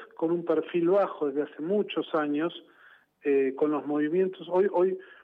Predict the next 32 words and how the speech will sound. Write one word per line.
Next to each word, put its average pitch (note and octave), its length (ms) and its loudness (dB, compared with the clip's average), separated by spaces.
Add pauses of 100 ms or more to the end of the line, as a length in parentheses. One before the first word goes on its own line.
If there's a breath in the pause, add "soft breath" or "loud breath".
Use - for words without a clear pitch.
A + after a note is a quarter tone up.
(280 loud breath)
los D#3+ 180 2
más F3 260 -2
humildes F#3+ 380 2
también F#3 440 0
se D3+ 80 2
van D3+ 160 0
organizando, D3+ 1000 0
eh, B2+ 380 0 (440 soft breath)
eh, B2 340 -2
muchas E3 400 0
veces E3+ 400 -2
en C#3 80 -2
nuestras - 320 -4
comunidades C#3 560 -2
cristianas G3 680 -2 (160)
y, C#3 380 -6
y D#3+ 120 2
otras F3 280 0
veces F#3 320 0 (580 loud breath)
en, D3 280 -2
en D3 120 0
sus - 160 -12
propias F#3+ 480 2
formas D#3 420 0
organizacionales, C#3 1000 -2
¿no? F#3 200 0 (420 loud breath)
Los D3 180 -2
movimientos E3+ 600 2
sociales G3 460 0
son G3+ 160 2
una E3 140 0
expresión, E3 720 -2